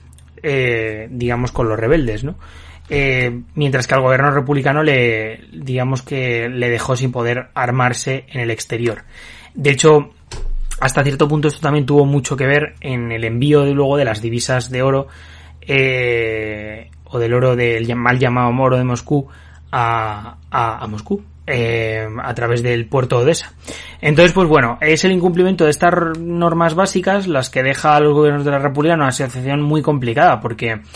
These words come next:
tenían muy poquitas líneas de suministro y solo podían, eh, denunciar las injerencias alemanas e italianas, pero sin hacer nada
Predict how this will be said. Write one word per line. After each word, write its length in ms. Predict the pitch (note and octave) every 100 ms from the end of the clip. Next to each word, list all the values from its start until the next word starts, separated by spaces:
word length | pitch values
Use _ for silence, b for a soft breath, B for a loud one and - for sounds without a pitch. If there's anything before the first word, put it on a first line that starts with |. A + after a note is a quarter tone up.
| B B
tenían 260 | C3+ D3+
muy 160 | D#3+ E3
poquitas 400 | D#3 D#3+ D#3+ D3
líneas 260 | D#3+ D#3+
de 80 | D3
suministro 560 | C#3+ D#3 D#3+ D#3 F3+ F#3+ B B B
y 120 | C#3+
solo 260 | C#3 D#3 D#3
podían, 800 | D#3 D3 D3+ D3 C#3+ C3 A#2+ A#2+
eh, 480 | C#3+ B2+ B2 A#2+ A#2+
denunciar 560 | C3 B2+ B2 C#3 C3+ C#3+
las 720 | C#3+ B2+ A#2 A#2 - - -
injerencias 640 | D#3 C#3+ - C#3 C3+ D3 D#3+
alemanas 420 | D3+ D3 D3 C#3
e 40 |
italianas, 360 | D3+ D#3 D#3+ F3+
pero 140 | D3
sin 160 | B2+ B2+
hacer 260 | B2 C#3
nada 360 | C#3 C3+ C3+ B2